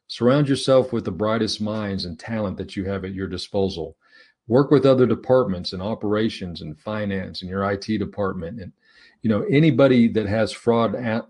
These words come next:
analysis experience and understands root cause analysis and how you can link that to different internal variables that may be causing this fraud within your organ-, organization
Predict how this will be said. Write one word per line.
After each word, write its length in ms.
analysis 840
experience 880
and 120
understands 640
root 260
cause 340
analysis 760
and 80
how 140
you 180
can 140
link 260
that 220
to 120
different 400
internal 560
variables 580
that 80
may 140
be 140
causing 460
this 120
fraud 460
within 300
your 140
organ-, 480
organization 760